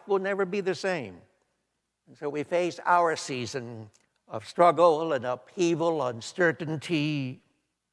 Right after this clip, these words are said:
So it's in times like these that perhaps we should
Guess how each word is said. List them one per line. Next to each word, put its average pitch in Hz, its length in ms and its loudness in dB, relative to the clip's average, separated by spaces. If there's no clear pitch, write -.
So 170 160 -2
it's - 100 -6
in 165 100 -2
times 190 360 -2
like 147 260 4
these 165 400 0
that 143 220 0
perhaps 156 520 0
we 170 320 -4
should 139 480 -8